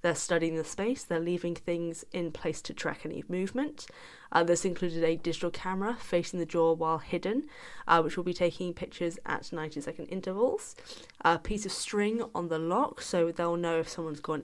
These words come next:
in it, and various things like that. Uh, I was surprised 'cause I did not realise that reconnaissance included these, like, physical things. I thought it was just kinda getting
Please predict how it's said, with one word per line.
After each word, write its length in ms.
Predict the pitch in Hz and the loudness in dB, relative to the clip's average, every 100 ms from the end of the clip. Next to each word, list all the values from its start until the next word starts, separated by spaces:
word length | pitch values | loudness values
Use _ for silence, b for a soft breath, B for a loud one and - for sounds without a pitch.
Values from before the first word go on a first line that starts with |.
| - | -4
in 140 | 151 | -6
it, 340 | - - - - B B B B | -6 -8 -14 -16 B B B B
and 140 | - 165 | 0 4
various 320 | 156 160 - | 4 4 0
things 360 | 175 165 165 - B B | 0 2 2 0 B B
like 400 | - 165 - - - - | -2 0 0 -6 -10 -2
that. 360 | - - - - B B B - | -2 -2 -12 -16 B B B 6
Uh, 220 | 170 - - | 8 8 6
I 200 | 208 349 | 4 4
was 160 | 370 | 0
surprised 420 | 269 - 392 349 | -2 -2 -2 -2
'cause 160 | - 214 | -2 0
I 60 | 220 | 2
did 160 | 240 | 2
not 160 | 247 240 | 2 4
realise 320 | 247 247 240 | 4 4 2
that 120 | 240 | 0
reconnaissance 680 | 226 220 226 220 226 214 - - - | 0 -2 -2 -2 -4 -4 -4 -2 -2
included 580 | 208 208 220 214 208 202 B - | -4 -2 -2 2 0 0 B -4
these, 400 | 196 196 196 - - | 0 0 0 -4 -6
like, 220 | - - B B B - | -4 -4 B B B -4
physical 380 | - 185 180 | -2 0 0
things. 280 | 175 233 196 | 2 2 2
I 80 | - | 0
thought 180 | 165 180 | 0 0
it 60 | |
was 80 | 160 | 0
just 140 | 151 - | -4 -6
kinda 200 | 170 165 | -4 -2
getting 400 | 156 - 160 | -4 -4 -8